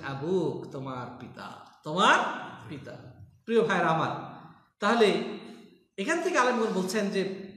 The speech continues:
মার মর্যাদা তিন গুণ, মার সম্মানটা তিন গুণ পিতার থেকে। কথা বুঝে গেছেন?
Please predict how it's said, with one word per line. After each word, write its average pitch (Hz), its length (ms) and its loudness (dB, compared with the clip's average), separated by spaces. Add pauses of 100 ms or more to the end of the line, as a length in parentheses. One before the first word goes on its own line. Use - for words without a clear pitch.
(100)
মার 185 600 2
মর্যাদা 180 420 -2
তিন 143 320 -4
গুণ, - 440 -10 (420)
মার 208 220 2
সম্মানটা 262 720 4
তিন 392 200 2
গুণ 240 420 2 (180)
পিতার - 360 -4
থেকে। 135 240 -10 (1300)
কথা 175 140 -2
বুঝে 247 140 2
গেছেন? 269 240 0